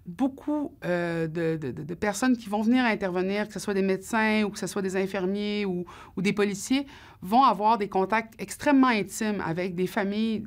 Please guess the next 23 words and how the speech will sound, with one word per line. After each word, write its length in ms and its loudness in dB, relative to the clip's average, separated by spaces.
d'origine, 720 -2
euh, 340 -2
autochtone, 400 -2
que 80 -4
ce 80 -6
soit 240 -2
d'une 400 -4
nation 320 2
à 80 4
l'autre, 300 -2
euh, 180 2
qui 140 -10
vont 140 2
être 100 -2
très 220 0
différentes. 840 -2
Une 180 4
nation 380 4
à 80 4
l'autre, 280 -2
c'est 300 0
très 260 -2
différent. 440 -8